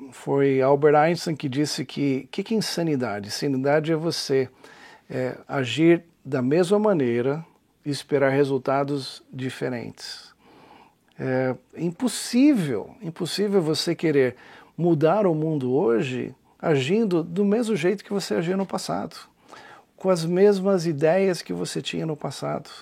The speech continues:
com o mesmo conhecimento, a mesma informação que você leu em livros anos e anos antes. Você precisa, você quer mudar, você quer resultados diferentes? Então você tem que mudar a sua maneira de pensar, mudar e investir na sua vida, no seu próprio desenvolvimento.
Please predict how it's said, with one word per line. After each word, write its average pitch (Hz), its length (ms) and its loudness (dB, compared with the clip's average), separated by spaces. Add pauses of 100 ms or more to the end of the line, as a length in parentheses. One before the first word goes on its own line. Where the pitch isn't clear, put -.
(240)
com 190 100 -6
o 190 40 0
mesmo 196 280 6
conhecimento, 180 720 -2
a 151 40 2
mesma 190 260 0
informação 175 600 -2
que 165 120 -4
você 147 400 -2
leu 160 400 2 (420)
em 143 80 -6
livros 156 500 0
anos 165 320 -2
e 139 60 -4
anos 156 300 -4
antes. - 640 -8 (920)
Você 139 260 -6
precisa, 143 720 -2 (280)
você - 160 -8
quer 135 140 2
mudar, 135 420 2
você - 120 -6
quer 131 160 -2
resultados 123 480 -4
diferentes? 131 680 -10
Então 151 260 -8
você - 140 -10
tem 170 160 -6
que 190 180 -8 (320)
mudar 160 580 2
a 135 60 -6
sua - 180 -4
maneira 139 360 0
de 123 100 -8
pensar, 135 400 -8
mudar 147 420 4
e 196 40 4
investir 156 440 0
na 170 120 -4
sua 147 160 -4
vida, 165 260 -2
no 156 100 0
seu 175 220 -2
próprio 170 420 0
desenvolvimento. 123 880 -8